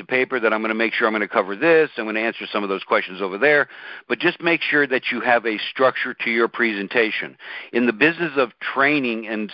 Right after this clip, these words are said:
speaking, and what I do to train my trainers in the public speaking arena, is one of the things that we teach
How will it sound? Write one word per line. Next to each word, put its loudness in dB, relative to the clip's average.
speaking, -2
and -2
what 4
I 6
do -4
to -4
train 0
my 2
trainers 0
in -4
the -2
public 0
speaking -2
arena, 2
is -2
one 4
of 4
the 0
things 2
that 2
we -4
teach -2